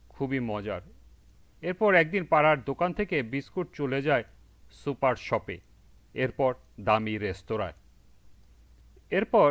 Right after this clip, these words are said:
রিক্তার ভাই ভাবি যোগ দেন রিক্তার ব্যবসায়। একটি বেকারি খুলে দেন তারা। তারপর প্যাকেটজাত করা শুরু করে।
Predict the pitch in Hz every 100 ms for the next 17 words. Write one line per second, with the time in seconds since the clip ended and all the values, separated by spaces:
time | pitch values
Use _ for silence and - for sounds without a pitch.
0 | 135 156 151 - 170 - - - 90 -
1 | 135 139 160 160 110 139 139 151 135 107
2 | 117 131 107 101 95 - 110 - _ _
3 | - - 123 - 123 - - - - -
4 | 110 104 165 226 190 143 - _ - 151
5 | 135 131 120 113 95 82 - _ _ -
6 | - _ _ _ 135 135 - 117 113 _
7 | _ - 143 - 143 160 175 - - -
8 | - 110 104 - - - - 117 107 87